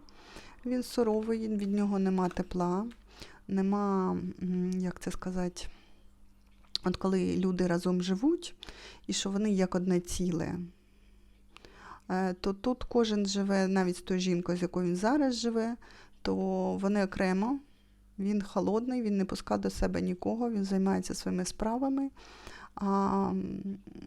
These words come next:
всі, що поруч, ну, як, ем, відчувають на собі, що він як і є поруч, але він робить, що хоче, і нема близькості ніякої.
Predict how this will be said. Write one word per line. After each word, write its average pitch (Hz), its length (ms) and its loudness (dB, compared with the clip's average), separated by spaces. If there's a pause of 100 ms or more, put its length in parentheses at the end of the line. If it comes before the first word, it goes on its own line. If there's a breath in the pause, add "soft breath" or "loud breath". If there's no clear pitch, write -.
всі, 208 260 0
що 208 160 -2
поруч, 262 600 0
ну, 190 560 0 (120)
як, 180 400 -4
ем, 180 260 -4 (2250 loud breath)
відчувають 240 560 6
на 226 80 4
собі, 208 420 2 (300 loud breath)
що - 180 -2
він 214 180 2
як 202 260 2
і - 20 0
є 269 240 6 (200)
поруч, 170 460 0
але 190 160 2
він 202 180 2
робить, 185 220 2
що - 140 -2
хоче, 302 380 0
і 202 40 2
нема 190 300 2
близькості 170 640 -2
ніякої. 180 560 -4